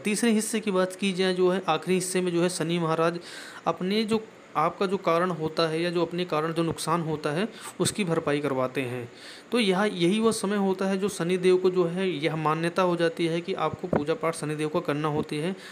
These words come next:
और वह जो है बिल्कुल अंत वाला जो हिस्सा होता है तीसरे में ही व्यक्ति को उस सत्य का ज्ञान होता है, अगर जिसको नहीं पता चल पाता है कि हमारे ऊपर जो है शनि की साढ़े साती चल रही थी। अगर शनि की साढ़े साती आने वाली होती है तो आपको उससे पहले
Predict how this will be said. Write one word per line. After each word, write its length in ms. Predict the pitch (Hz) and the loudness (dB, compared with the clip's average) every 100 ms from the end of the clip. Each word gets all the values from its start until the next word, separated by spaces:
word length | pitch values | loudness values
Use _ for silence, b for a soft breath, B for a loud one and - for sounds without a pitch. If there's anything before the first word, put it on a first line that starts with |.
| B 175 | B 2
और 100 | 175 | 4
वह 180 | 190 | 4
जो 160 | 190 185 | 2 0
है 60 | 185 | 2
बिल्कुल 340 | 185 185 226 B B B - | 2 2 -2 B B B -2
अंत 200 | 196 208 | -2 0
वाला 200 | 208 202 | 0 0
जो 140 | 196 185 | 2 0
हिस्सा 260 | 180 208 | 2 2
होता 280 | 180 175 175 | 2 2 2
है 80 | 185 | 0
तीसरे 380 | 180 160 170 175 | 0 0 0 2
में 140 | 175 | 0
ही 180 | 160 240 B B - | 0 -2 B B -2
व्यक्ति 280 | 170 175 190 | 0 2 0
को 420 | 180 170 196 190 - - | 2 0 2 -2 -2 0
उस 180 | 180 - | 0 0
सत्य 240 | 202 - | -2 -2
का 120 | 185 180 | 0 0
ज्ञान 240 | 170 180 | 0 0
होता 260 | 165 165 175 | 0 0 0
है, 60 | |
अगर 180 | 170 165 | 0 0
जिसको 240 | 160 - | -2 -2
नहीं 160 | 170 165 | -2 0
पता 200 | 170 160 | 0 0
चल 160 | 156 156 | 0 -2
पाता 280 | 147 151 156 | -2 -2 -2
है 140 | 160 | -4
कि 160 | 170 175 170 - - - | -4 -6 -6 -12 -12 -6
हमारे 260 | 147 151 | -2 0
ऊपर 200 | - 165 | 2 2
जो 120 | 147 | 4
है 80 | 170 | 0
शनि 240 | - 156 156 | 0 -2 -2
की 120 | 180 | -2
साढ़े 220 | 143 139 | -2 -2
साती 320 | 143 147 254 254 B - | -4 -4 -4 -6 B -2
चल 140 | 202 | 0
रही 200 | 180 131 | 2 0
थी। 220 | 123 123 120 - - - - _ - - - - - - | -2 -12 -14 -18 -20 -20 -20 _ -20 -20 -20 -20 -20 -4
अगर 200 | 165 202 | -2 -2
शनि 320 | 202 170 175 190 | 0 2 4 4
की 140 | 208 | 2
साढ़े 300 | - 156 180 | 2 2 2
साती 380 | 185 160 196 185 | 2 0 0 -2
आने 200 | 156 165 | 0 2
वाली 240 | 175 170 175 | 2 6 6
होती 300 | 160 - 170 | 4 2 0
है 180 | 165 185 | 0 0
तो 160 | 185 | 0
आपको 420 | 180 151 160 - 196 | 0 0 -2 -2 -2
उससे 240 | - 202 | 0 -2
पहले 340 | 190 151 165 | 0 -2 2